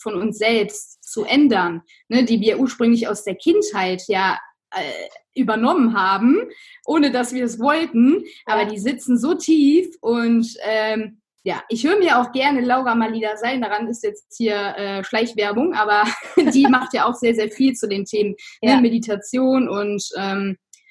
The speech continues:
Speaker 1: äh, aus der Kindheit, diese ganzen Glaubenssätze.
Speaker 2: Ja. Ja.
Speaker 1: Und, ähm, ja,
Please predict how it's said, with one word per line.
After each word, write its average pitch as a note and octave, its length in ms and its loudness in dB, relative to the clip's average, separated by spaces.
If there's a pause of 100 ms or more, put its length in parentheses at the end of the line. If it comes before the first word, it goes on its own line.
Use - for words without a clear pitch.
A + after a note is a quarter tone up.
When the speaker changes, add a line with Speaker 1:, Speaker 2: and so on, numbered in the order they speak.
(260)
Speaker 1:
äh, F#3+ 400 -2
aus - 140 -8
der F#3+ 120 -6
Kindheit, G#3+ 600 4
diese G#3 160 -4
ganzen G3 340 -6
Glaubenssätze. G3+ 920 -2 (260)
Speaker 2:
Ja. G#3 80 -10
Ja. - 40 -18 (600)
Speaker 1:
Und, G3 640 2
ähm, F#3+ 600 -2 (200)
ja, A#3 320 0